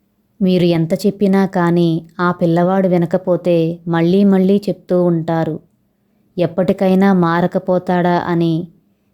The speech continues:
చివరికి విసుగొచ్చి, "వాడు నేను ఎంత చెప్పినా వినట్లేదు, వాడికి శిక్ష విధించడమే కరెక్ట్" అని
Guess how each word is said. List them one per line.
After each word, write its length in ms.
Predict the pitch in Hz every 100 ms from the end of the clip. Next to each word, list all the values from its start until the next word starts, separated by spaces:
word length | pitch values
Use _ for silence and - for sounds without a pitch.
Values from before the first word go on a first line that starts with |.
| _ -
చివరికి 320 | 170 190 196
విసుగొచ్చి, 800 | 170 160 175 175 - 175 170 165 - _
"వాడు 300 | 196 170 175
నేను 240 | 180 180 175
ఎంత 320 | 175 165 170
చెప్పినా 500 | 180 175 - 185 190
వినట్లేదు, 840 | 180 170 170 180 170 160 196 202 175 _ _ _ _ 170
వాడికి 380 | 170 170 175
శిక్ష 360 | 170 175 - 208
విధించడమే 760 | 180 170 175 170 170 175 180 185
కరెక్ట్" 400 | 175 165 165 170
అని 340 | 170 160